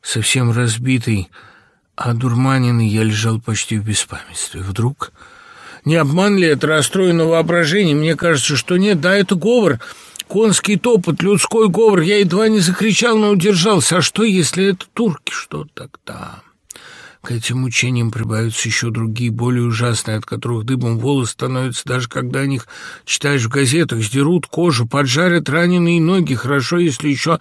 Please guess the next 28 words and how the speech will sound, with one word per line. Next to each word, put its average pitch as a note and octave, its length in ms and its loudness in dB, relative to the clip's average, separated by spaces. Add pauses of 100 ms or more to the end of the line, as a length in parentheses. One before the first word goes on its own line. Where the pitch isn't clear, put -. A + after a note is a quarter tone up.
(360)
только C3+ 320 -2
это, A#2+ 320 -4
но G#2+ 100 -2
ведь G#2+ 220 -4
они G#2+ 240 -4
изобретательны. A2+ 1040 -2 (420)
Неужели C#3 440 2
лучше F3+ 400 2
кончить D3 480 2
жизнь C#3 320 2
в E3 80 2
их - 100 -2
руках, D3+ 400 0
чем D3+ 240 0
умереть D#3+ 420 2
здесь? C3+ 380 0 (380)
А D#3 100 -2
если F#3+ 300 2
это F#3 200 2
наши, G3 440 2
о, G3 160 4
проклятые F#3 640 0
кусты, G#3+ 480 0
зачем D#3+ 560 0
вы B2+ 100 0
обросли C3 460 0
вокруг A#2 400 -4
меня D3 280 0